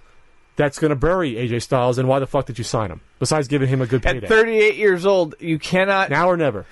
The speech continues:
Speaker 2: You can't, right, he's much younger, but it's the sa-, it's kind of the Sting situation. It's,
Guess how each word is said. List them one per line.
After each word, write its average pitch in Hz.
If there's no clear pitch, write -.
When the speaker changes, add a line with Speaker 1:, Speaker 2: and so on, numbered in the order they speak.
Speaker 2:
You 185
can't, 208
right, 180
he's 165
much 202
younger, 185
but 160
it's 147
the 147
sa-, -
it's -
kind 170
of 165
the 151
Sting 170
situation. 135
It's, -